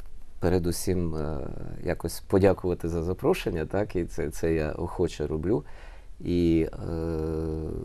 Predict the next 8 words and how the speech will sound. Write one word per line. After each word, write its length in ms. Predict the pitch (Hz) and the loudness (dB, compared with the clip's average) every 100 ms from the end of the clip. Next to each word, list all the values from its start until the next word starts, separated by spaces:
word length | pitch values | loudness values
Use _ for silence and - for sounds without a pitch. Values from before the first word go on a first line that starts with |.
| - - - | -8 -8 -2
хотів 340 | 101 98 98 | 0 2 2
би 80 | 90 | 2
підкреслити 720 | 98 - 101 95 85 82 78 | 0 0 2 0 0 -2 -2
те, 220 | - 92 | 0 0
що 260 | - - 82 | 0 -2 -2
ось, 380 | 76 - - | -2 -4 -4
е, 360 | 82 78 80 80 73 | -2 0 0 -2 -4
у, 580 | - - 82 80 80 78 | -6 -6 -4 -2 -2 -4